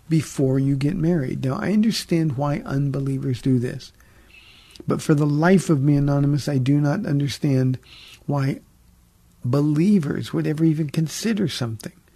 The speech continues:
We go through marriage counseling here, pre-marriage counseling, and I tell people if they even have, if they intend to have a separate checking accounts,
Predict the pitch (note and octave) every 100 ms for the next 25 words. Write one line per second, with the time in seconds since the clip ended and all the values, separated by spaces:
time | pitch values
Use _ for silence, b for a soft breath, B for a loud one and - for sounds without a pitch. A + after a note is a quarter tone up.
0 | b b b b b b b b b b
1 | - D#3+ E3 - C#3 C#3+ D#3+ C3+ C#3 C3+
2 | A#2 C#3 B2 D3+ - D3+ D#3+ C#3+ B2+ -
3 | C3 A#2+ B2 B2 - _ _ _ _ _
4 | _ _ _ _ - D#3+ C#3 D3 G3 F3+
5 | C#3 C3 C3+ A#2+ C#3+ C3+ C#3+ C#3 B2 B
6 | B B - A#2 B2 C#3 C3 D3 C#3+ A#2
7 | A#2+ - D#3+ C#3 E2+ - D#3 F3+ A#3+ C3+
8 | G#2+ - - - -